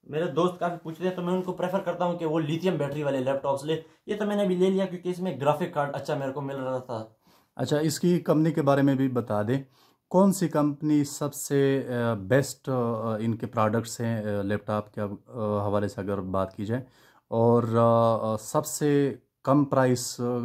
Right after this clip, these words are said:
Speaker 2: में कौन सी लैपटॉप, कौन सी कंपनी की मिल जाती है?
Speaker 1: दोस्तों, मैं जो आपको प्रेफर करूँगा वो Dell या Lenovo के हैं। एचपी के भी काफ़ी बेहतरीन है, लेकिन वो आपके रेंज से थोड़े हो सकते हैं ऊपर चले जाए। और जो सबसे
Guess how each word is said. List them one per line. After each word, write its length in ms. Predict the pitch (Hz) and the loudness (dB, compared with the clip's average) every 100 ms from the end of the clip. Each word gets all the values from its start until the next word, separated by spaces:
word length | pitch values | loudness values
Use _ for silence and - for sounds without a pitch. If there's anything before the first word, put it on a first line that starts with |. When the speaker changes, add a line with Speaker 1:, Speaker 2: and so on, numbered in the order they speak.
| 113 117 113 | -4 -4 -2
Speaker 2:
में 160 | 110 | -2
कौन 220 | - 113 | -2 -2
सी 140 | 110 107 | -2 -2
लैपटॉप, 400 | 107 - 107 104 | -4 -2 -4 -4
कौन 240 | - 110 | -6 -6
सी 120 | 101 | -4
कंपनी 260 | 110 104 101 | -4 -4 -4
की 100 | 101 | -4
मिल 160 | 101 95 | -4 -4
जाती 300 | 98 92 95 | -6 -6 -8
है? 160 | 95 - - _ _ _ _ _ _ | -10 -14 -20 _ _ _ _ _ _
Speaker 1:
दोस्तों, 580 | 156 160 208 208 - _ _ _ | -14 -4 -2 -2 -6 _ _ _
मैं 240 | 139 185 214 | -4 -2 2
जो 80 | |
आपको 200 | 214 202 | 2 0
प्रेफर 320 | 185 185 185 190 | -4 -4 -4 -4
करूँगा 640 | 180 180 180 185 - - _ _ | -2 -2 2 0 0 -10 _ _
वो 220 | 123 180 185 | -2 2 2
Dell 460 | 127 110 180 214 190 - _ | 0 0 2 2 -6 -14 _
या 140 | 123 143 | -8 -6
Lenovo 540 | 156 156 160 180 180 | -4 0 4 4 2
के 60 | 151 | -2
हैं। 300 | 120 113 - | -4 -6 -6
एचपी 280 | 170 - | -6 -4
के 100 | 220 | -6
भी 120 | 214 190 | -4 -2
काफ़ी 240 | 180 180 | -2 0
बेहतरीन 460 | 170 151 156 160 185 | 0 0 0 0 0
है, 300 | 196 190 _ _ | -2 -4 _ _
लेकिन 220 | 160 175 | -4 0
वो 120 | 185 | 4
आपके 540 | 185 165 - 175 160 131 | 4 4 0 -6 -6 -2
रेंज 220 | 160 165 | -4 -4
से 100 | 156 | -8
थोड़े 220 | 151 151 | -4 -4
हो 240 | 147 120 139 | -6 -8 -10
सकते 240 | 151 151 | -8 -8
हैं 80 | 139 | -8
ऊपर 200 | 139 151 | -4 -4
चले 240 | 160 165 | -2 -2
जाए। 280 | 165 180 175 - - - - _ | -2 -4 -6 -18 -20 -20 -20 _
और 580 | 127 135 139 139 143 143 | 4 6 6 4 0 -4
जो 240 | 143 139 | -4 -4
सबसे 760 | 139 165 165 - 165 160 156 | -4 -6 -8 -6 -4 -4 -4